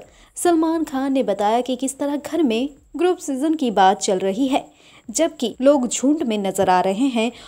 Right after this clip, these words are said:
और इस झुंड का लीडर सिर्फ एक है, विकी भैया,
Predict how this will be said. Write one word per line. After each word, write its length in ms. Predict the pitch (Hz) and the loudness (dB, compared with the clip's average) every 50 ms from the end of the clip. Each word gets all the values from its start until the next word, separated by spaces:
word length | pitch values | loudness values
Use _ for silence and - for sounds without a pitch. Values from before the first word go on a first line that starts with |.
| - - | -4 0
और 100 | 311 339 | 0 2
इस 180 | 330 285 - - | 2 0 -4 -6
झुंड 280 | - 262 302 330 359 | -2 0 0 0 2
का 120 | - 254 226 | 2 2 2
लीडर 460 | 214 208 208 226 269 220 226 220 233 233 - | 2 2 0 0 2 2 2 2 2 0 -6
सिर्फ 320 | - - 370 330 - - | -2 0 0 0 2 4
एक 220 | 247 262 254 - | 2 2 2 0
है, 120 | 233 254 269 | -2 -4 -4
विकी 360 | 220 185 - 190 - 233 240 233 | -2 -2 -4 -4 -2 -4 -4 -6
भैया, 340 | - 180 190 208 240 262 | -4 -4 -2 2 2 2